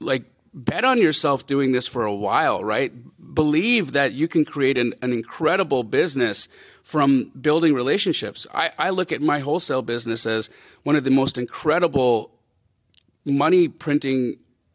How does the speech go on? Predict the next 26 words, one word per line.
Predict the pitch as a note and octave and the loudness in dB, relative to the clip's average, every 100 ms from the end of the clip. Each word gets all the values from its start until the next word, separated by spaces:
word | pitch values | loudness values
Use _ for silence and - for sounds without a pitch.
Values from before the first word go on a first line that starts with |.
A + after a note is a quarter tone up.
| _ - | _ -20
machines | - C#3+ C3+ - D#3 C#3+ B2+ | -2 0 2 2 2 2 0
that | B2 | -2
you | D3 | -2
could | D3 - | -4 -2
ever | D3+ C#3 | -2 -2
have, | C3 D3+ D3+ - - _ _ _ - | -2 0 0 -4 -20 _ _ _ -4
right? | D#3+ | 0
We'll | D#3 A3 G#3 | 4 4 2
do | D3+ E3+ D#3+ C#3+ - _ | 4 6 6 2 -2 _
a | C#3 | -2
million | C#3 D#3 F#3 F#3 C#3+ | 0 4 4 4 2
to | B2+ | 2
a | |
million | C3 D#3+ D#3 | 2 2 2
dollars, | C3+ D3+ D3+ C3 - | 0 0 0 0 -4
a | |
million | C#3 D#3+ E3+ D3 | 0 4 4 2
and | C3+ | -2
a | |
half | D3 - | -4 -4
dollars | B2 D3 C3+ | -4 -4 -4
a | A2+ | -6
month | A2+ C#3 D#3 | -4 -2 -2
in | A#2+ | -6
assignment | - - B2+ D#3 A2 | -6 -4 -2 0 -2
fees. | - G#2+ - - | -6 -14 -14 -18